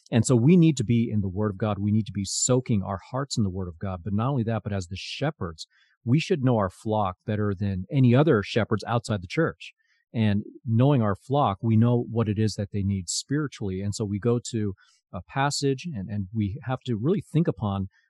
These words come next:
um, why, first, why is this important, period? But why is this important specifically to my flock based upon what I know that they're, they're going through?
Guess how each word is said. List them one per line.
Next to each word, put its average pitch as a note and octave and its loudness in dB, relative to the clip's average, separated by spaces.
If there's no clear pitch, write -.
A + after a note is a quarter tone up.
um, G2+ -4
why, C3 0
first, - 4
why C3+ 4
is A2 4
this A#2 -2
important, G2 -2
period? G#2 0
But G#2 -2
why C3 2
is A#2+ 0
this A#2 -2
important G#2+ -2
specifically G#2 -4
to A#2 -6
my A2 0
flock A2+ -4
based G#2+ -4
upon G2+ -4
what G#2 -6
I G2+ -6
know G#2 -2
that F#2 -8
they're, F#2 -6
they're F#2+ -6
going A2+ 0
through? E2+ -10